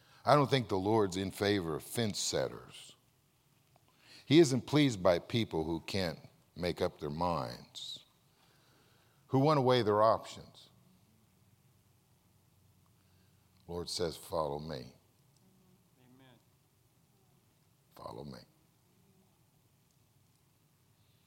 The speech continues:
Speaker 1: Jesus said, and he said unto another, "Follow me." But he said, "Lord, suffer me first to go bury my father." And Jesus said,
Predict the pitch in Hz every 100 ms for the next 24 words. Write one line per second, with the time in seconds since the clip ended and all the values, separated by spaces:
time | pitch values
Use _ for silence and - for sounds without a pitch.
0 | _ _ _ _ _ _ _ _ _ _
1 | _ _ _ _ _ _ - 95 95 78
2 | 69 - 69 62 - _ _ _ _ _
3 | _ _ - - - - _ 92 104 -
4 | 139 120 113 92 98 95 90 85 - 113
5 | 110 101 98 107 95 71 65 78 78 -
6 | 113 104 82 73 107 139 123 98 78 -
7 | 196 214 185 143 120 156 156 - 123 123
8 | 107 127 131 117 110 98 - 120 98 82
9 | 78 78 90 98 78 76 - 85 71